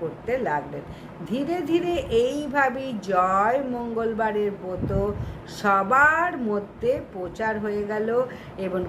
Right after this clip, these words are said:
কোনো এক দেশে রাজা যখন মারা গেল, তখন সেই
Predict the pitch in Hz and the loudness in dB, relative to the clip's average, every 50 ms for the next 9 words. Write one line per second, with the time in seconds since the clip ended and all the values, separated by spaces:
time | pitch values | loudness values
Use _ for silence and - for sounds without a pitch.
0 | - - 214 202 214 233 254 294 339 339 330 311 302 294 - - - - - 202 | 0 2 4 4 4 4 2 2 2 2 2 2 0 2 0 0 -2 0 2 2
1 | 202 208 - - 262 262 262 247 - 180 175 170 175 175 180 175 185 240 262 269 | 4 4 2 2 2 4 4 4 6 4 2 4 4 4 2 2 2 2 2 2
2 | 247 240 240 233 233 - 226 214 202 180 165 156 156 156 156 160 175 202 233 247 | 2 0 0 0 -2 -2 -4 -4 -4 -4 -6 -6 -6 -4 -4 -2 0 0 -2 0
3 | 240 240 226 214 214 214 214 220 233 226 - - - - - - - - - 196 | 0 0 0 0 2 0 0 0 0 -4 -8 -16 -18 -18 -20 -18 -18 -6 0 2
4 | 180 175 180 - 233 247 262 269 262 - - 240 208 196 | 2 2 2 0 -6 -6 -6 -6 -8 0 2 2 2 2